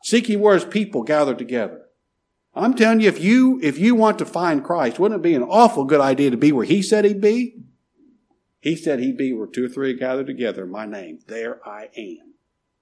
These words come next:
in the midst of them. He's where the gospel's preached. I tell you, I'd make it a point to be where he is. Seek him. Seek him.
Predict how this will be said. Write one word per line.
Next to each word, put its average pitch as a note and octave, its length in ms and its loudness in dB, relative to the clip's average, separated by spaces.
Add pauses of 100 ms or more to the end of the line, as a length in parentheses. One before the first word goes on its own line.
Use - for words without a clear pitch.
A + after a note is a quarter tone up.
(460)
in F#2+ 120 -16
the F#2+ 80 -12
midst G2 320 -10
of A2+ 80 -18
them. - 300 -20
He's C#3 200 -10
where E3 100 -8
the E3 60 -8
gospel's - 520 -10
preached. - 420 -18 (340)
I C3 100 -6
tell F3+ 160 -4
you, F#3 100 -2
I'd F#3 140 -2
make F#3+ 200 0
it C#3 120 0
a A#2+ 60 -2
point F#3 320 -2
to A#2+ 60 -10
be C#3+ 180 0
where D3 200 0
he D#3 340 0
is. - 320 -4 (120)
Seek E4+ 400 6
him. C#3+ 300 0 (180)
Seek C4+ 300 0
him. - 200 -14